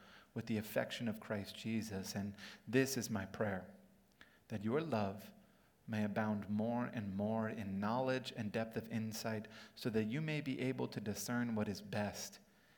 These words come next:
and may be pure and blameless for the day of Christ, filled with the fruit of righteousness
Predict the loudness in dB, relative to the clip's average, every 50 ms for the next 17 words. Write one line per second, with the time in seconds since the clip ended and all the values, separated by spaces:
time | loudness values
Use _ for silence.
0 | -18 -10 -4 0 2 2 2 2 2 -2 -4 -6 -8 -2 0 0 2 2 2 0
1 | -2 -4 -4 -4 -4 -2 0 0 2 2 2 2 2 2 0 0 -2 -6 -6 -6
2 | -6 -4 -2 0 0 0 -2 -4 -4 -2 -2 -2 -2 -4 -8 -10 -12 -14 -14 -20
3 | -20 -20 -20 -20 -20 -20 -18 -14 -8 -2 2 2 2 2 2 0 -2 -4 -4 -4
4 | -4 -2 0 0 0 0 0 0 0 0 0 0 -2 -4 -6 -6 -4 -2 -2 -2
5 | -2 -4 -8